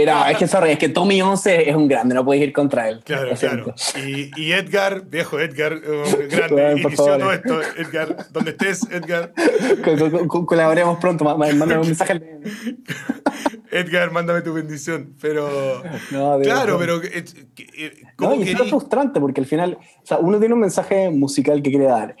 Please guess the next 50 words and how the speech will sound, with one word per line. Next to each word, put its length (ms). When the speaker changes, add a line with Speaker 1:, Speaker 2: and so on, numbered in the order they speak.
Speaker 1:
y 80
eso 160
sí 100
siento 240
que 60
igual, 180
igual 180
es 80
fácil 320
como 420
satisfacerse 540
de 80
eso, 120
porque 200
si 140
lográis 320
que 80
efectivamente 240
a 220
alguien 200
le 80
guste, 400
o, 120
o 140
tú 200
tocarlo 500
y 80
quedar 220
bien, 340
está 280
ahí. 160
Pero 140
cuando 300
tu 160
fin 260
es 80
el 180
like, 280
o 60
tu 120
fin 180
es 100
que 80
te 100
sigan 300
a 60
ver 100
cantidad 260
de 60
gente, 400